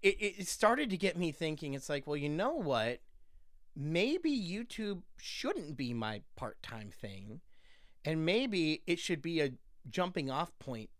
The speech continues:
for more things and for me to be able to expand and show more things,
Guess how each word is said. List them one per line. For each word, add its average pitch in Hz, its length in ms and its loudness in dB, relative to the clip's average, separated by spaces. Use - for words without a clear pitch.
for 143 160 0
more 131 280 2
things 139 500 0
and 123 100 -6
for 135 120 -4
me 127 160 0
to 123 80 -4
be 123 100 -2
able 123 160 0
to 123 60 -6
expand 135 600 0
and 123 160 -2
show 120 200 -6
more 123 260 -4
things, 165 560 0